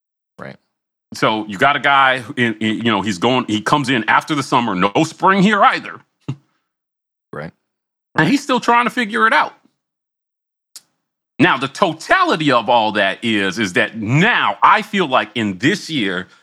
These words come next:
Speaker 2: none of that can any longer be an excuse.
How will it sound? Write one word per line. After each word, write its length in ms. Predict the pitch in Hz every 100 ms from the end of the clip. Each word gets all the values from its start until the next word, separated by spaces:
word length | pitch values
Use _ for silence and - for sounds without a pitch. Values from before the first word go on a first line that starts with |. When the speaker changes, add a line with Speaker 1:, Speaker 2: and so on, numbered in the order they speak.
| _ -
Speaker 2:
none 460 | 110 135 165 208
of 220 | 233 175 143
that 400 | 135 127 - -
can 280 | 135 113 -
any 220 | 165 196
longer 420 | 165 151 135 110
be 260 | 101 101 123
an 100 | 107
excuse. 680 | 98 - 85 - - -